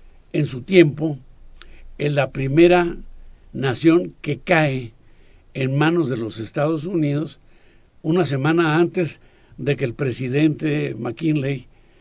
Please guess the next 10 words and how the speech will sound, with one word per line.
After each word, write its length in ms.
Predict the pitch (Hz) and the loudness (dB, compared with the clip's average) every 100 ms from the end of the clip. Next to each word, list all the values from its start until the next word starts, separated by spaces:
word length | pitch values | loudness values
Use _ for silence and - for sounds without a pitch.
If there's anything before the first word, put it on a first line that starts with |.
| - _ | -20 _
eh, 120 | - - | -20 -2
casi 500 | 156 123 143 135 - _ _ - | 0 2 0 -4 -6 _ _ -16
llora 600 | 117 131 156 156 147 143 | -4 2 4 4 2 0
y 100 | 135 | -2
reza 600 | 123 156 131 131 143 127 - - _ - _ _ _ | 0 0 0 -2 -4 -4 -14 -20 _ -20 _ _ _
porque 360 | - 131 127 131 | -6 -6 -4 -4
Dios 300 | 120 147 139 | -2 -2 -2
le 100 | 139 | -4
permita 720 | 139 117 123 139 - 143 110 - - - - - | -4 -4 -4 -4 -2 -4 -6 -16 -20 -20 -20 -16
entrar 560 | 135 120 156 135 131 117 | -12 -6 0 0 0 -8